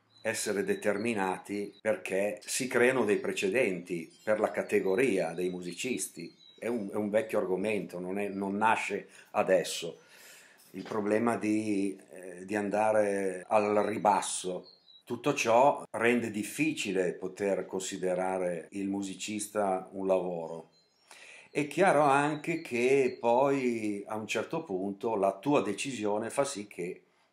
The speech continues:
ci sia uno spartiacque. Potrebbe essere che il gruppo di dilettanti prenderà un batterista dilettante e il professionista si scolla da questa situazione.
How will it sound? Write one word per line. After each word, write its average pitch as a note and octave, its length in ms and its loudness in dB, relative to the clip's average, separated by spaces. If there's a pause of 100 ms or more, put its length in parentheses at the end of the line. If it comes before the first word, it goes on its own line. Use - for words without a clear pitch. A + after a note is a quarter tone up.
ci A#2 180 -8
sia G2 240 -4
uno G2 140 -4
spartiacque. E2 960 -6 (1000)
Potrebbe G2+ 440 2
essere G#2+ 440 2
che - 320 -8
il G2 240 -4
gruppo G#2+ 680 2
di G2+ 140 -6
dilettanti G#2+ 1080 0 (300)
prenderà G2 760 2 (280)
un D3+ 260 4
batterista A2 720 4
dilettante F#2 920 -4
e A#2+ 100 -2
il F#2 100 0
professionista F#2+ 960 -6
si C#3 220 -6
scolla F#2 560 2
da F#2+ 100 0
questa F#2 300 -8
situazione. F2+ 720 -10